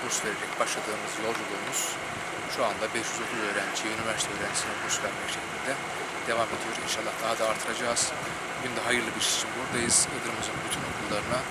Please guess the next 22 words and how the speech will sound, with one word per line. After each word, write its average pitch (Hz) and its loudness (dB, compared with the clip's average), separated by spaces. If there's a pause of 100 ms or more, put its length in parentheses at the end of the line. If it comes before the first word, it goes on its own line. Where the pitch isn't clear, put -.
(320)
filtre - 0
kahve 113 2
makinesi 104 0
ve 113 -2
çay 123 4
makinesi, - 0 (140)
fincan - -2
takımı - -4
ve 107 -2
bardak 107 0
takımı - -4
hediye 120 0
ettik. - -4 (680)
Öğretmenlerimiz, 110 0 (160)
evlatlarımızın - -2
yetiştirmesi - 4
için - 0 (260)
büyük 113 -4
katkıları 110 0
olan 107 0
öğretmenlerimiz - 0 (640)
inşallah 113 0